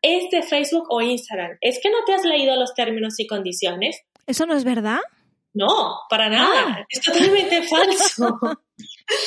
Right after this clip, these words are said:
Speaker 1: Eh, de, de hecho, inclusive hice un análisis total, eh, pero del caso de Hotmart, porque también hay mucho eso de que Hotmart te roba el alma y se queda con todos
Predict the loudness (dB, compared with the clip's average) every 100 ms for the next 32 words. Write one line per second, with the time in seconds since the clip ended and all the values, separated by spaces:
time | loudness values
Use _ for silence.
0 | -4 -6 -4 2 4 4 4 2 0 0
1 | -2 0 2 2 0 0 2 2 0 0
2 | 0 -2 0 0 0 -2 -2 -2 0 0
3 | 0 0 0 0 0 -2 -4 -4 -4 -2
4 | 0 0 0 0 0 0 -2 -4 -2 -2
5 | -2 -4 -4 -4 -4 -4 -2 -2 -2 -4
6 | -6 -8 -8 -8 -6 -4 -4 0 -2 0
7 | -2 -2 -4 -4 -4 -4 -4 -8 -20 -20
8 | _ -2 -2 0 0 -2 -2 -4 0 0
9 | 0 -2 -2 0 0 -2 -2 -2 -4 -6
10 | -2 -2 -2 -2 -6 -4 2 2